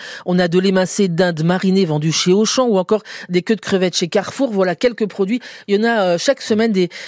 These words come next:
des dizaines. Alors, ces rappels de produits, est-ce que vous y faites attention ? Est-ce que vous suivez ça de près parce que vous êtes peut-être un petit peu inquiet ? Ou non, vous vous en fichez totalement, vous vous dites qu'on est dans un pays suffisamment sécure au niveau sanitaire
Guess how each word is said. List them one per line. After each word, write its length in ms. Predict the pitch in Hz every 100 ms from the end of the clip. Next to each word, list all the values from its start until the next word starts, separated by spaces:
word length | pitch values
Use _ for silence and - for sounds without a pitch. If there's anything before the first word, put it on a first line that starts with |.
| -
des 200 | 170 208
dizaines. 540 | 190 214 240 302 269 -
Alors, 240 | 196 208 214
ces 160 | 320
rappels 400 | 277 262 262 285
de 80 | 269
produits, 480 | 208 233 202 240 277 - - - -
est-ce 160 | 202
que 80 | -
vous 240 | 277 226 196
y 60 |
faites 260 | - 302 277
attention ? 600 | 240 214 180 - 180 196 - -
Est-ce 160 | - -
que 80 | 214
vous 100 | 196
suivez 340 | - 262 247
ça 220 | - 180
de 80 | 165
près 300 | - - 262 -
parce 220 | - -
que 100 | -
vous 180 | 170 165
êtes 120 | 156
peut-être 400 | - 151 160 -
un 20 | 151
petit 160 | 139
peu 140 | - 143
inquiet ? 340 | 139 - 233 - - -
Ou 120 | 208
non, 200 | 208 262
vous 140 | 240 208
vous 100 | 190
en 60 |
fichez 300 | 175 208 214
totalement, 440 | 190 180 180 196 247
vous 140 | 202
vous 60 | 190
dites 200 | 180 175
qu'on 160 | 185
est 80 | 175
dans 220 | 170 165
un 80 | 160
pays 160 | 147 175
suffisamment 540 | 185 - 180 175 175
sécure 440 | 170 185 - 226 190
au 60 |
niveau 220 | 165 156
sanitaire 440 | 151 147 135 208